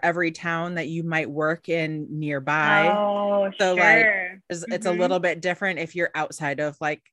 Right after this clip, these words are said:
Speaker 1: Seattle or King County and, like, you go to a different county and you need a different license
Speaker 2: Yes.
Speaker 1: for that one.
Speaker 2: Yes.
Speaker 1: So it gets really, uh, tricky, um, to maintain all of that stuff. It's a lot to, it's a lot to juggle.
Speaker 2: Yeah, I agree. And then we, you know, we in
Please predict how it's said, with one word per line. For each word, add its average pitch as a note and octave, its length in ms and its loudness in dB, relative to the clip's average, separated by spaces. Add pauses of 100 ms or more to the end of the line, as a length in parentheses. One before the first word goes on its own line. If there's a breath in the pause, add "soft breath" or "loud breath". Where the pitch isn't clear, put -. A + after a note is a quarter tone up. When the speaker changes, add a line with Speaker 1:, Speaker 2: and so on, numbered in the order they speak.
Speaker 1:
Seattle C#3+ 680 -6
or D3+ 160 -6
King D3 220 -12
County C#3+ 540 -8
and, D3+ 120 -8
like, C3 260 -10
you - 120 -20
go C#3 140 -4
to D#3 120 -10
a D3 40 -4
different A#3+ 320 -2
county F#3+ 280 0
and E3+ 80 -6
you E3 100 -6
need D3 180 -8
a C#3+ 40 -6
different G3 360 -4
license E3 280 2
Speaker 2:
Yes. F#3+ 200 0
Speaker 1:
for F3 120 -6
that G3 220 -2
one. F3 280 -4
Speaker 2:
Yes. F#3 380 -4
Speaker 1:
So F#3 140 2
it F3+ 100 0
gets G#3 220 -2
really, F3+ 640 0
uh, C#3+ 120 -2 (240)
tricky, D3 640 -8 (400)
um, C3 500 -10
to F#3 100 -6
maintain E3 680 -6
all B2 240 -6
of B2 100 -8
that G#2+ 220 -8
stuff. - 300 -10
It's F3 100 -10
a G3 60 0
lot A3+ 280 -6
to, G#3 300 -2
it's - 160 -12
a A#3+ 40 -4
lot B3 140 -4
to A3+ 80 -14
juggle. E3 540 -4 (540)
Speaker 2:
Yeah, B3+ 340 4
I B3+ 100 0
agree. C#4 300 -2
And A3+ 120 -4
then G3+ 240 -8
we, C4 440 -6
you G#3+ 80 -10
know, G3 180 -2
we B3 540 -2
in G#3 280 -6